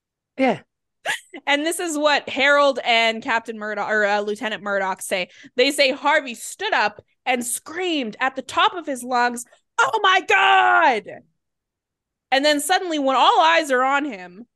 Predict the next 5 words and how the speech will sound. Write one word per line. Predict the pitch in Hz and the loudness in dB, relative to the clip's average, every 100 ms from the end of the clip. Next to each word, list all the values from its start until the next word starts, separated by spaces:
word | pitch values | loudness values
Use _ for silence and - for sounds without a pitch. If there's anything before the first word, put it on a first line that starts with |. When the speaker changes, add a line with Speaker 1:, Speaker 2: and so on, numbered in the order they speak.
| _ _ _ | _ _ _
Speaker 2:
he's | 262 247 | -6 0
like, | 262 240 233 - - _ _ _ _ - | 2 2 0 -8 -20 _ _ _ _ -6
"Isn't | 453 494 440 | -4 -2 0
that | 466 480 480 _ 403 494 523 494 | 2 0 -2 _ -4 0 0 0
wonderful?" | 415 294 - 240 208 180 - - | -2 -2 -2 0 0 -2 -8 -20